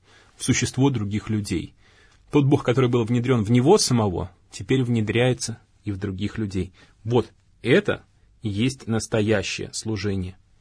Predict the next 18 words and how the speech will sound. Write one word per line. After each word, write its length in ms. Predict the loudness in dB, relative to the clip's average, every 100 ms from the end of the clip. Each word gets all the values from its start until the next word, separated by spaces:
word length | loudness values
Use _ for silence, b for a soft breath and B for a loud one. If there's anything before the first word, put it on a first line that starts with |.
| _ -8 0
Так 180 | 0
что 120 | 2 2
сегодня 480 | 4 4 6 6
Богу 320 | 4 4 4 4
нужны 280 | 2 0
люди, 480 | 0 2 0 0 -4 b b b b b b
которые 560 | -4 4 6 6 4 -2 b b
были 220 | 4 4
бы 140 | 4 2
готовы 800 | 0 -2 0 2 4 2 -4 -8 _ _ _ _ _ _ _ _ _ _
сосредоточиться 840 | -4 -2 0 0 4 2 2 -2 -2
на 100 | 0
том, 220 | 0 -2
что 200 | -2 -2
действительно 720 | -2 -6 -6 -4 0 0 0
важно 500 | 0 0 0 -2 -6 -8
для 380 | -2 0 0 -2 -10 -10
Бога, 560 | -2 0 0 -4 -16